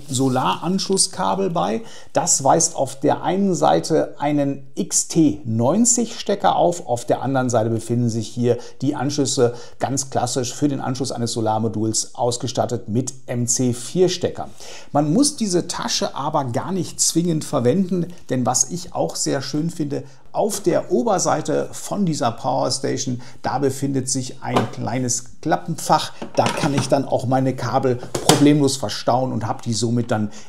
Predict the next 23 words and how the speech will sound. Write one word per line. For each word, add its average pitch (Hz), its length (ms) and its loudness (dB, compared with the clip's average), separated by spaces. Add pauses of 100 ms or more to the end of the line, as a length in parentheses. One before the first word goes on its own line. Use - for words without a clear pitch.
(100)
immer 120 420 -2
zur 113 380 0
Hand. - 360 -6 (300)
Des - 180 2
Weiteren 240 420 0
haben 190 140 0
wir 175 80 0
natürlich 196 480 -2
auch 170 140 -4
im 156 100 0
Lieferumfang 175 720 -2 (400)
eine 160 360 -2 (180)
Bedienungsanleitung 185 1160 0
beiliegen. 165 600 0 (220)
Die 123 240 -4
ist - 380 -2
mehrsprachig, 151 1000 -2
unter 220 360 2
anderem 143 440 0
auch 131 400 -4
in 127 400 -2
Deutsch 117 400 -2
geschrieben 160 560 0